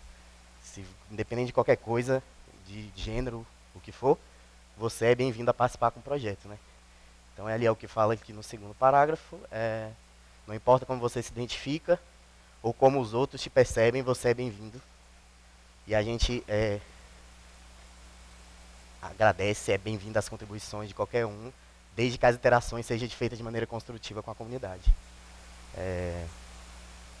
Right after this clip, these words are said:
então, a, apesar do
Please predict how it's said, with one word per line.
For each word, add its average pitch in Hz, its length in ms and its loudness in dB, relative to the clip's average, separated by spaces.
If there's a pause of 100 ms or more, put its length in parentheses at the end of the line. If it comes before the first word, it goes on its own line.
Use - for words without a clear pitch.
(760)
então, 117 360 2
a, 113 100 8 (540)
apesar 123 360 4
do 127 140 -2